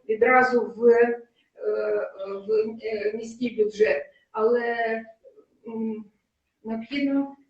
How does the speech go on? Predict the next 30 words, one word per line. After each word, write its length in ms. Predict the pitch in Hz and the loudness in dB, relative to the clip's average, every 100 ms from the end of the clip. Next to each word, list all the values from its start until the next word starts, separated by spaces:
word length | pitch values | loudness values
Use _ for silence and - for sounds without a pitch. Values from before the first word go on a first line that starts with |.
| _ | _
звичайно, 420 | 214 226 262 254 214 | -16 -6 -2 0 -2
і 100 | 220 | -2
нам 220 | 247 247 | -2 -2
працювати 640 | 208 190 185 247 247 220 | -6 -8 -4 -2 -2 -4
над 220 | 196 202 - _ | -6 -10 -14 _
тим, 240 | 262 262 | -4 -4
щоб 400 | - - 226 226 226 226 - _ - | -6 -4 -2 0 0 -2 -12 _ -12
майбутній 460 | 190 254 285 285 | -8 -2 2 2
громаді, 440 | 254 247 240 220 214 | 2 2 2 0 -2
майбутній, 640 | 196 214 247 226 - - | -4 -6 -4 -4 -6 -6
е, 160 | 202 190 | -4 0
раді 260 | 269 285 | 2 2
громади, 600 | 254 262 254 254 247 247 - _ _ 220 | 0 0 0 2 0 -2 -8 _ _ -6
е, 260 | 220 214 214 | -2 -2 -2
необхідно 540 | 220 220 269 240 240 | -4 -6 -4 -4 -4
працювати 520 | 214 208 220 277 247 | -10 -8 -4 -2 -2
над 180 | 185 - | -6 -10
створенням 580 | - 233 226 208 208 190 - | -6 -2 -2 -2 -6 -12 -14
нових, 360 | 196 202 214 - | -6 -2 -2 -6
над 200 | 208 196 | -12 -8
розвитком 580 | 208 247 214 214 214 202 | 0 0 0 -4 -6 -14
нових 280 | 202 196 196 | -12 -12 -10
підприємств 680 | 214 214 254 277 277 277 - - - _ | -12 -8 -4 -2 0 -2 -8 -20 -20 _
і 400 | 214 262 277 277 - _ | -6 -2 -2 -4 -14 _
нових 380 | 214 208 233 466 | -8 -4 -4 -2
робочих 480 | 208 208 214 220 - | -2 0 -2 -4 -2
місць, 300 | 262 285 - | 0 0 0
які 240 | 415 262 | -2 -2
би 200 | 240 202 | -4 -4
дали 380 | 196 226 226 233 | 0 0 0 -4